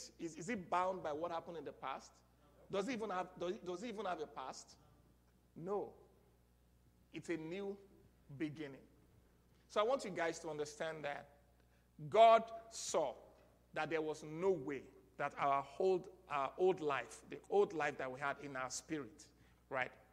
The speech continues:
before we met Christ, there was no way that that old life was able to fulfill its purpose. That being was deficient. That being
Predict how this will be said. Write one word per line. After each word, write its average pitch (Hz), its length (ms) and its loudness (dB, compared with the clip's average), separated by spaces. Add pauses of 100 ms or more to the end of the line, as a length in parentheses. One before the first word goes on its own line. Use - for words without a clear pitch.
(720)
before 208 340 4
we 151 60 -2
met 160 200 -2
Christ, 127 300 -6 (140)
there 170 120 6
was 170 160 2
no 226 160 8
way 180 320 6 (100)
that 147 140 -2
that 170 260 4
old 185 240 8
life 143 500 0
was 147 220 -6 (100)
able 196 260 4
to 165 140 -4
fulfill 156 560 -4
its - 160 -8
purpose. - 540 -8 (800)
That 180 340 6
being 160 520 4 (200)
was 151 220 0
deficient. 151 920 -4 (1500)
That 196 360 6
being 147 440 0